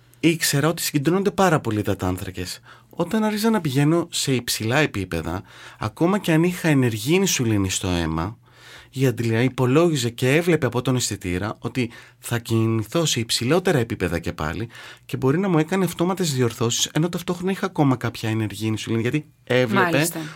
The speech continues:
Speaker 1: ότι κινημένομαι σε υψηλά επίπεδα. Το αποτέλεσμα ήταν ότι τις δύο εβδομάδες που παραθέρισα το καλοκαίρι, τα επίπεδα μου ήταν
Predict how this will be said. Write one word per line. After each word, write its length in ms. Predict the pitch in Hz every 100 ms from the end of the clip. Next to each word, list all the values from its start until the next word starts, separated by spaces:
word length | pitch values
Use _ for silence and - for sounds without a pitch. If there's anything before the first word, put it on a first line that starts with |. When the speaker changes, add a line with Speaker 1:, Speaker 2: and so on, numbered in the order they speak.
| -
Speaker 1:
ότι 220 | 131 -
κινημένομαι 640 | - 139 135 131 139 165 180
σε 140 | 180
υψηλά 340 | 160 - 147
επίπεδα. 560 | 175 170 135 98 95 95 - - - - - - _
Το 100 | -
αποτέλεσμα 580 | 156 156 156 180 185 180
ήταν 240 | 165 190 202
ότι 460 | 175 151 139 - - _ _
τις 360 | - 123 110 117
δύο 160 | 113 151
εβδομάδες 640 | 170 143 123 147 135 117 -
που 320 | 117 110 104
παραθέρισα 1120 | 110 107 95 123 127 131 - 123 107 98 92 92
το 120 | 104
καλοκαίρι, 800 | 101 101 95 104 95 95 110 156 - - - - - _
τα 100 | -
επίπεδα 520 | 139 165 165 180 151
μου 160 | 165 175
ήταν 360 | 180 175 170